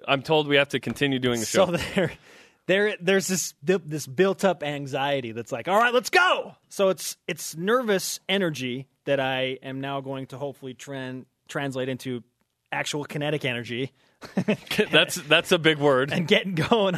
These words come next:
Speaker 2: on, on the practice field.
Speaker 1: Let's go back to the origins of this.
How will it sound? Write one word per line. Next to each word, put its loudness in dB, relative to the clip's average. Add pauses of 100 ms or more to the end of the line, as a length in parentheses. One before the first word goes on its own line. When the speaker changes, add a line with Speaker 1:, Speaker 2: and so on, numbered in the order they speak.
Speaker 2:
on, 0 (140)
on 0 (180)
the -20
practice 0
field. -4
Speaker 1:
Let's 4
go 6
back 2
to -12
the 2
origins 2
of -4
this. -6